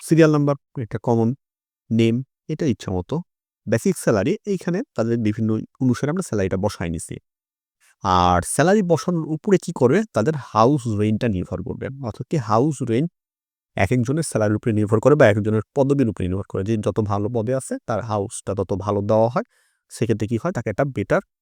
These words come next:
হাউস রেন্ট দেওয়া হয়। সেই জন্য কি করবো? এখানে আমরা স্যালারির উপরে হাউস রেন্টটা নির্ধারণ করবো। অর্থাৎ কি এখানে একটা ফর্মুলা ফেলাবো। মেডিকেল ফি আমরা সবার জন্য সেম রাখছি, টিফিন ফি সবার জন্য সেম রাখছি, প্রভিডেন্ট ফান্ড। এখানে আমরা কি করছি? সবার উপরে চার পার্সেন্ট প্রভিডেন্ট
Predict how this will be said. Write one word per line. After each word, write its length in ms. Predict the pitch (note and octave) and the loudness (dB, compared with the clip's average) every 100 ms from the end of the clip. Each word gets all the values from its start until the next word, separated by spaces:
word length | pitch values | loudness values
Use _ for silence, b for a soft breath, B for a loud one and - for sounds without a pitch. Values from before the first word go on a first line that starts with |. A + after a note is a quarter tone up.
| _ | _
হাউস 340 | - A2+ G#2+ G2+ | 0 2 2 4
রেন্ট 220 | A2+ G2 | 4 4
দেওয়া 140 | E2 F2+ | 2 0
হয়। 160 | - A#2+ - | -2 -8 -6
সেই 160 | C#3 | -2
জন্য 140 | C#3+ C#3+ | 0 -2
কি 100 | F3 | -2
করবো? 280 | F3 G#3+ C4 | -4 -2 -2
এখানে 240 | D3 A2 | -2 -2
আমরা 180 | G#2 G#2+ | 0 -2
স্যালারির 400 | - C3 E3+ F3+ | 0 4 6 6
উপরে 220 | A#2 - | 4 2
হাউস 360 | G3+ C3 G#2 G2+ | 0 4 4 4
রেন্টটা 200 | G2 F#2 | -4 -4
নির্ধারণ 340 | F2+ F2 F#2 F2+ | -6 -6 -6 -6
করবো। 160 | F#2 | -4
অর্থাৎ 180 | G#2+ A#2+ | -4 -4
কি 80 | F3+ | -4
এখানে 160 | D3 A2 | -4 -4
একটা 120 | A2 | -4
ফর্মুলা 320 | - F2 E2+ | -4 -4 -4
ফেলাবো। 300 | F#2 F2 - - | -4 -6 -6 -8
মেডিকেল 260 | D3+ D#3+ E3+ | 0 2 2
ফি 80 | D#3+ | 2
আমরা 120 | D3+ | 2
সবার 180 | - C#3+ | 2 0
জন্য 140 | D3 | 0
সেম 200 | C3+ B2+ A#2+ | 2 4 6
রাখছি, 320 | A2+ - - E3 - - | 4 2 0 0 -2 -6
টিফিন 240 | G#2+ A#2 | -2 -2
ফি 100 | A2 | -2
সবার 180 | - G#2+ | -2 0
জন্য 140 | A#2 | 0
সেম 200 | A#2 B2 A2 | 0 0 0
রাখছি, 300 | A2+ - D3+ - _ _ _ _ | 0 0 -4 -4 _ _ _ _
প্রভিডেন্ট 380 | F#3+ - E3+ G2+ - | -4 2 4 4 2
ফান্ড। 240 | D2 A1+ - - _ _ _ _ _ F3 | -4 -4 -10 -20 _ _ _ _ _ -2
এখানে 180 | F3 | 2
আমরা 140 | D#3 C#3 | 2 0
কি 100 | D3 | -2
করছি? 240 | D3+ - A3+ | -4 -2 0
সবার 280 | - C3+ B2 | 4 4 4
উপরে 220 | - A2 | 4 2
চার 180 | - G2+ | 4 4
পার্সেন্ট 360 | - F2+ - F2+ | 2 0 -2 -4
প্রভিডেন্ট 340 | G2 F2 E2 | -2 0 -2